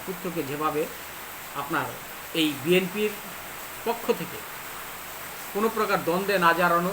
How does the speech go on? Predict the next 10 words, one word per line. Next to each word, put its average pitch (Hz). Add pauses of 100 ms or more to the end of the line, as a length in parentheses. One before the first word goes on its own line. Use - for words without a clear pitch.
(120)
ন-, 175 (100)
না 160
জড়ানোর 175
জন্য 185
অন্তর্বর্তীকালীন 190
সরকারকে, 202 (640)
সরকারের 208
কাছে 190 (460)
তিনি 202
যাতে 190